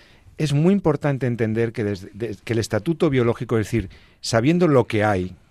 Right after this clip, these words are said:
lo que hay, como decían en el sur, en, en Cádiz, ¿no? Pisa lo que hay, lo que hay, ¿no? ¿Eh? Metiendo un poco de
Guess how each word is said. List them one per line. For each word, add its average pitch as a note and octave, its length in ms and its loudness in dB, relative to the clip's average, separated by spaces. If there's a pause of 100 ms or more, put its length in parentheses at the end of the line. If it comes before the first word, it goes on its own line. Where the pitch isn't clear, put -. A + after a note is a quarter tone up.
(360)
lo E2+ 200 -12
que F#2+ 160 -4
hay, A2+ 320 0
como E2+ 160 -10
decían G#2+ 400 -6
en A2 100 -6
el A2 140 -4
sur, B2 400 -2
en, F#2+ 100 -6
en G#2 480 -6
Cádiz, A#2+ 320 4
¿no? A#2+ 180 0
Pisa D3 360 -2
lo C#3+ 100 2
que A#2 100 2
hay, C#3 300 2
lo G2 160 -4
que A2+ 140 2
hay, F3 160 8
¿no? G#3 180 6
¿Eh? A3+ 180 4 (360)
Metiendo B2 340 4
un D3 80 4
poco C#3 240 6
de C3 180 6